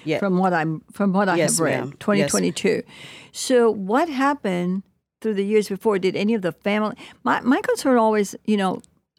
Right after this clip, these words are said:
Speaker 2: I always think about this.
Speaker 1: Yeah.
Speaker 2: A cemetery. You have all these families. Did any of the families before become involved, like maybe go and take care of the cemetery, clean it up? You know,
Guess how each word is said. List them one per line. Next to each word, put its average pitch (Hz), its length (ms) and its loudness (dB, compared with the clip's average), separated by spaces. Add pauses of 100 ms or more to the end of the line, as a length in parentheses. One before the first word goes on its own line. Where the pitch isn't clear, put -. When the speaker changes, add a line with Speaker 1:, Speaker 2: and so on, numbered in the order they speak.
(180)
Speaker 2:
I 294 140 2
always 269 300 4
think 202 240 0
about - 280 -6
this. - 460 -12
Speaker 1:
Yeah. 156 240 -8 (160)
Speaker 2:
A 214 80 -4
cemetery. 185 580 0
You 196 220 -4
have 208 240 -2
all 214 140 2
these 233 200 0
families. 185 480 -2 (260)
Did 233 140 -2
any 415 240 0
of 480 60 -4
the 349 140 -2 (120)
families 220 480 0
before 202 540 0
become 208 440 -2
involved, 190 520 0
like 175 200 -4 (400)
maybe 196 500 0 (280)
go 190 160 0
and 170 160 -2
take - 220 -4
care 220 160 2
of 208 80 -2
the 214 100 0
cemetery, 202 800 -2
clean 208 400 -2
it 196 120 -2
up? 185 480 0
You 190 120 -2
know, 175 360 -2